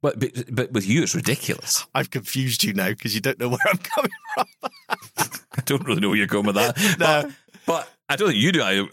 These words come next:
Speaker 1: actually know where you're going either. But here's the thing. I, and that's ironic in many ways.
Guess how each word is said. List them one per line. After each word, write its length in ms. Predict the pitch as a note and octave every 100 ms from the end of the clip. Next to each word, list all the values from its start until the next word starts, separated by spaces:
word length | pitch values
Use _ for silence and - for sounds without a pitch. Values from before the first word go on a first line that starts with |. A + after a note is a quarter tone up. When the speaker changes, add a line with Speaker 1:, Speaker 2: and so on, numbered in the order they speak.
| F#2
Speaker 1:
actually 200 | A2 A2+
know 60 | A2
where 80 | A2+
you're 80 |
going 160 | A2 A2+
either. 160 | E3 - D#3+
But 180 | - E3+
here's 180 | D#3+ A#3
the 60 | D3+
thing. 260 | F#3+ D#3+ - - - - - - -
I, 300 | A#2 C3 C3 -
and 120 | G#2+
that's 200 | B2 C3+
ironic 460 | G2 G#2 A#2 F3+ - -
in 280 | G2 G2+
many 220 | G#2 E3 D#3+
ways. 280 | D#2+ A#1+